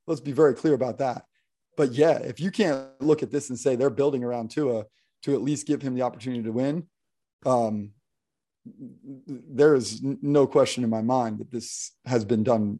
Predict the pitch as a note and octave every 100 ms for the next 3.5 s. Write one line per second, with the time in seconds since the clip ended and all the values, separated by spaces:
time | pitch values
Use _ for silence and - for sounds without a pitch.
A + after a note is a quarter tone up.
0 | - A#2 - B2+ A2 A#2+ A#2 A#2 A2 G#2+
1 | G#2+ - _ _ _ _ _ _ _ -
2 | A#2 A2+ - - _ _ _ _ - C3
3 | A#2+ C3 C3+ C#3+ D#3